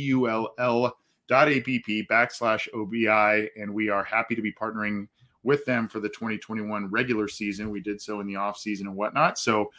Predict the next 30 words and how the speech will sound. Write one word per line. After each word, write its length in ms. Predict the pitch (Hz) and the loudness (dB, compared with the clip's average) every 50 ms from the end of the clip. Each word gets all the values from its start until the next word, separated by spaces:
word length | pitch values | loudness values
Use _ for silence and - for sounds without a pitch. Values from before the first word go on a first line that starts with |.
| - - - _ _ - | -20 -20 -20 _ _ -2
uh, 220 | 101 101 98 98 | 0 0 0 0
go 180 | 95 - 127 135 | 0 0 0 0
check 260 | - - 156 147 - | 2 0 0 0 0
that 160 | - 139 131 | 0 0 2
out, 220 | 120 113 113 120 - - | 4 6 4 4 4 0
if 180 | 120 113 - 113 | -2 -4 -2 -2
you 60 | 110 | 0
will. 200 | 113 123 123 123 | 2 4 4 4
And 80 | 120 | 4
of 120 | 117 - - | 2 0 -2
course, 300 | - 117 117 113 110 - | -2 0 0 0 0 0
this 180 | - 120 120 | -2 -2 -2
show 380 | - - - 117 113 110 107 107 | 0 -2 0 0 2 4 4 2
is 120 | 104 101 - - | 2 0 -4 -8
always 340 | - - 135 135 131 127 110 | -8 -2 0 2 4 4 2
brought 280 | - - 113 110 107 - - | 2 0 0 0 0 0 0
to 100 | 117 113 | 0 2
you 260 | 110 113 113 113 - - | 4 4 4 2 2 4
on 420 | 127 131 127 123 123 123 127 127 - - _ _ _ - | 6 6 6 6 6 4 2 0 -2 -6 _ _ _ -10
your 120 | 143 135 | -8 0
favorite 260 | - 151 151 143 139 | 2 4 4 6 6
audio 260 | 135 127 123 123 120 | 6 6 6 6 4
stream-, 320 | 113 - - 123 117 110 110 - | 2 2 0 -2 -2 -2 -4 -6
streamers, 420 | - - 127 117 113 113 110 - - 135 | -4 -2 0 2 2 0 0 -2 -2 0
iTunes, 400 | 131 120 117 - - 120 113 - | 0 0 0 2 0 0 0 -2
Stitcher, 380 | - - 123 120 - 117 110 | 0 0 0 0 0 -2 -2
Spotify, 640 | 107 - - - 120 113 110 110 - - 110 110 107 | -2 -4 0 2 2 4 2 2 0 0 0 0 0
Google 300 | 104 123 127 123 120 110 - _ _ _ | 0 0 0 0 0 -2 -4 _ _ _
P-, 80 | 127 - - _ - | -12 -12 -12 _ -2
Podcasts, 640 | 113 113 110 104 - - 104 104 104 107 - - | 0 0 0 0 0 0 2 2 2 0 -2 -8